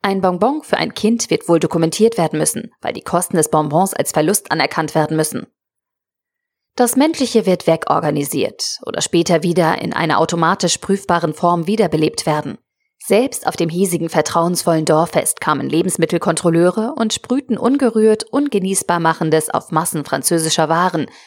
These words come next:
die nach französischem Brauch angeboten wurden, aber irgendeine deutsche Vorschrift nicht erfüllten. Die deutsch-französische Freundschaft hatte einen Tiefpunkt. Nun lass mal gut sein. Geht nicht mehr.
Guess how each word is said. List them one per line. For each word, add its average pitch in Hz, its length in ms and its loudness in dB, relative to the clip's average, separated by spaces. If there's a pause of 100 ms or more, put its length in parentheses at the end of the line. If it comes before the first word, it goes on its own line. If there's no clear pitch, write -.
(180)
die 156 80 -4
nach - 160 -6
französischem 165 680 -2
Brauch 175 300 2
angeboten 165 640 -2
wurden, 160 320 0 (360)
aber - 240 0
irgendeine 220 440 2
deutsche 202 320 0
Vorschrift - 500 -2
nicht - 180 -8
erfüllten. 151 500 -2 (920)
Die 254 120 2
deutsch-französische 220 760 0
Freundschaft 170 640 0
hatte - 220 -2
einen 170 260 -2
Tiefpunkt. - 680 -6 (500)
Nun 175 160 0
lass 170 200 2
mal 180 100 2
gut 214 260 0
sein. 160 380 -2 (480)
Geht 262 240 -4
nicht - 180 -10
mehr. 160 260 -6